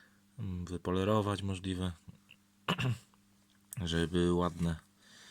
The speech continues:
i w miarę błyszczące. Odkurzymy go też między innymi, ale to jeszcze nie teraz.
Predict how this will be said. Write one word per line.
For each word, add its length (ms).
i 280
w 140
miarę 320
błyszczące. 680
Odkurzymy 680
go 120
też 200
między 400
innymi, 600
ale 260
to 200
jeszcze 440
nie 140
teraz. 720